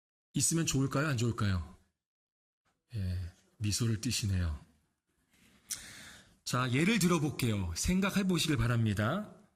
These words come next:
십억짜리 로또에 여러분들이 당첨이 되신 거예요. 그 당첨된 로또 용지가 여러분들 지금 주머니에 있다고 생각해 보세요.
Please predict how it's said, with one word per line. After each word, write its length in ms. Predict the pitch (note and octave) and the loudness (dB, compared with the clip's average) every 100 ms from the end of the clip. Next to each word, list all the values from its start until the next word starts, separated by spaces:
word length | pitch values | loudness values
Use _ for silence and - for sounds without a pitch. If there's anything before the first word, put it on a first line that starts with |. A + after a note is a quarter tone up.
| _ - - | _ -20 -6
십억짜리 920 | - - A#3 A#3 - F#3+ D#3+ F3 G#2+ | 0 2 0 0 2 2 2 0 0
로또에 480 | B2 C#3 - B2+ D3 | 0 -2 -2 -2 0
여러분들이 480 | A#2 A#2+ A#2+ A2 C3+ | 0 0 0 0 -2
당첨이 440 | - A2+ - F#3 | -2 -2 0 0
되신 300 | C#3+ C3 E3 | 0 0 0
거예요. 500 | C3 G#2+ F#2+ F2+ F2+ - _ _ _ _ _ - _ _ _ _ _ _ - - - - | 0 0 0 -2 -6 -12 _ _ _ _ _ -20 _ _ _ _ _ _ -20 -20 -20 -10
그 580 | - D3 F3 F#3+ - - _ | -2 0 0 -4 -10 -18 _
당첨된 800 | - C#3 D3 F#3 F#3 E3+ F3+ F#3+ | -6 -4 0 0 0 0 0 0
로또 460 | C#3 D#3 - F#3 C#3+ | 0 0 0 0 2
용지가 440 | C#3 B2 C3+ D#3 | 0 0 0 0
여러분들 380 | B2 C3+ C3+ C3+ | 0 0 0 2
지금 320 | - C#3 D3+ | 0 2 0
주머니에 540 | - - C#3 E3+ E3+ | 0 0 2 2 2
있다고 300 | B2 B2 A#2 | 0 0 0
생각해 400 | A#2 D#3+ D3 - | 0 0 -2 -2
보세요. 480 | G#2+ G2+ G2 F2 E2+ | -2 0 0 -2 -4